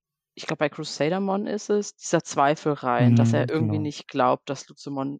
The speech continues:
Speaker 1: sein Versprechen wirklich halten wird. Und dieser Zweifel ist ja im Grunde das, was am Ende unseren, äh,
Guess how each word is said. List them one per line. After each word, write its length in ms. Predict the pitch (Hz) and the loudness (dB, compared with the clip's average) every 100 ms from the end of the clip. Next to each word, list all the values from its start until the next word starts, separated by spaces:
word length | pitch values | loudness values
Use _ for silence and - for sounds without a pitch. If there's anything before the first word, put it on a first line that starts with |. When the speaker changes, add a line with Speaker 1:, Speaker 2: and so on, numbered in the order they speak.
| _ _ - | _ _ -8
Speaker 1:
sein 200 | 151 135 | -4 -4
Versprechen 480 | 143 - 135 - 143 | -6 -8 -8 -8 -12
wirklich 320 | - - - | -12 -6 -2
halten 360 | 135 143 143 131 | 0 -2 -10 -4
wird. 260 | 135 135 - - - | -4 -4 -10 -14 -4
Und 160 | 170 175 | 0 2
dieser 220 | 180 175 | 2 2
Zweifel 680 | - 170 156 180 302 - 180 | 0 -4 -2 0 0 0 0
ist 180 | - - | 0 2
ja 80 | 147 | 2
im 140 | 156 | 0
Grunde 300 | - 170 156 - | -4 -2 -2 0
das, 360 | 151 214 - | 0 0 -2
was 160 | 170 170 | -2 0
am 120 | 139 | -2
Ende 300 | - 165 170 | -2 -2 -2
unseren, 760 | - 208 220 220 196 185 185 190 - - - _ - | 0 2 2 4 2 2 0 -2 -6 -20 -20 _ 0
äh, 340 | 165 160 160 | 2 4 4